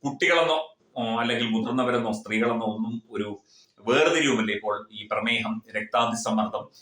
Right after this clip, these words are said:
കൊളസ്ട്രോൾ, അതുപോലെ തന്നെ തൈറോയ്ഡ് ഗ്രന്ഥിയുടെ പ്രശ്നങ്ങൾ, ഇങ്ങനെ പല രോഗങ്ങൾ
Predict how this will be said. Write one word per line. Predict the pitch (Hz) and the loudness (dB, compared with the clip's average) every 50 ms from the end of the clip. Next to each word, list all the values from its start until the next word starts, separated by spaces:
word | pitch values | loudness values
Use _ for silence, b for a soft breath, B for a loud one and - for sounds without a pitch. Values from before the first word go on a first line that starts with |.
| B B | B B
കൊളസ്ട്രോൾ, | _ 123 117 117 117 - - - 120 107 98 - - - - _ 110 | _ 2 2 2 2 0 -2 0 0 0 0 -2 -4 -8 -10 _ -6
അതുപോലെ | 110 113 110 110 107 104 107 | -4 -2 0 0 0 0 -2
തന്നെ | 104 110 117 | -2 -2 -2
തൈറോയ്ഡ് | 117 113 107 104 113 123 135 143 147 123 107 | -2 0 0 2 4 4 4 2 2 0 0
ഗ്രന്ഥിയുടെ | 110 113 113 110 107 - 110 107 101 110 - - | 0 0 0 0 0 -2 -6 -6 -6 -6 -6 -6
പ്രശ്നങ്ങൾ, | - - - - - 104 98 98 107 107 120 | -10 -10 -10 -8 -8 -8 -6 -6 -8 -8 -10
ഇങ്ങനെ | 120 123 123 123 - 131 | -10 -10 -10 -8 -2 0
പല | 127 127 151 - - B B B B B B _ 120 120 | 2 2 2 2 0 B B B B B B _ 0 2
രോഗങ്ങൾ | 120 127 131 131 135 131 127 - 110 | 4 6 6 6 6 4 4 2 0